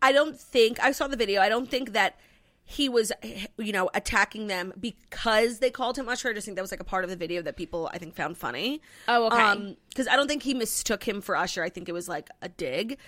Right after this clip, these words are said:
Speaker 1: But the thing is, I saw the video, and these two guys were, like, totally, like, troublemaking menaces, like, looking for a fight, like, really, um, provoking him and, like, like, being rude. But,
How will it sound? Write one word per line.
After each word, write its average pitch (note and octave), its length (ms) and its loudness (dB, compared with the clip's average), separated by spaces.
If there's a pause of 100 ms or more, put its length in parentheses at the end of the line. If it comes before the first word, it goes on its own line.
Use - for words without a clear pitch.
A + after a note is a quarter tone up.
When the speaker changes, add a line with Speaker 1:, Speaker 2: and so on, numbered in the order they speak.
(240)
Speaker 1:
But C#4+ 120 -2
the C#4 80 -10
thing D#4 240 -2
is, C4+ 200 -2
I - 60 2
saw A3 220 2
the A3 80 -4
video, C4 280 0
and B3+ 140 -2
these A3+ 140 -8
two E4+ 120 -2
guys G3 280 4
were, G3+ 60 0
like, F#3+ 200 -2
totally, D#4 560 2
like, D4 220 -2
troublemaking G#3 640 0
menaces, F3+ 420 -6
like, F#3 160 -4
looking A#3+ 380 0
for A3 160 2
a G#3+ 40 2
fight, F#3 380 2
like, F3+ 220 -2 (320)
really, C4 540 -4
um, F3 440 2 (200)
provoking A#3 600 0
him G3+ 420 -2 (140)
and, F#3 340 0
like, F#3+ 140 -4 (560)
like, B3 200 2
being A#3 280 -6
rude. F#3+ 400 0 (380)
But, G3 680 4